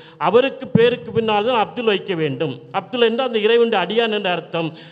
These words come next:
அப்துல் ராமன் என்று நீங்கள் பேர் வைத்து விட்டீர்கள் என்று சொன்னால் ராமனுடைய அடிமை, அடியான் என்று ஆகிவிடும். இது இஸ்லாம் மார்க்கத்துக்கு முரணான விஷயம்.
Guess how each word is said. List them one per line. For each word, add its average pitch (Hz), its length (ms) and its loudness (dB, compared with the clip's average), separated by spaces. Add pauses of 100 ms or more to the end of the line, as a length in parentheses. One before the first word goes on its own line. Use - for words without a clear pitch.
(180)
அப்துல் 254 460 -2
ராமன் 254 680 2
என்று 240 220 -2
நீங்கள் 226 260 0
பேர் 226 260 2
வைத்து 226 340 -4
விட்டீர்கள் 208 260 -2
என்று 185 60 -10
சொன்னால் 185 320 -2 (180)
ராமனுடைய 254 720 2
அடிமை, 196 640 0
அடியான் 202 400 0
என்று 190 200 0
ஆகிவிடும். 143 500 -4 (680)
இது 214 300 -2
இஸ்லாம் 233 400 2
மார்க்கத்துக்கு 202 560 -2
முரணான 208 500 0
விஷயம். 175 460 -4